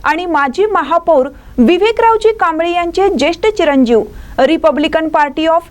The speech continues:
इंडियाचे युवक जिल्हाध्यक्ष माननीय श्वेतपद्म भैया कांबळे यांना वाढदिवसाच्या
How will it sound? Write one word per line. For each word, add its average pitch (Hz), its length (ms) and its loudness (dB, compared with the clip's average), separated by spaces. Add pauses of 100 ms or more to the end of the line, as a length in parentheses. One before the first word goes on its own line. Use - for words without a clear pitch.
इंडियाचे 302 520 0
युवक 311 440 0
जिल्हाध्यक्ष 311 680 0 (500)
माननीय 320 600 0
श्वेतपद्म 403 720 -4
भैया 294 280 0
कांबळे 226 420 -2 (380)
यांना 285 420 2
वाढदिवसाच्या 349 800 -2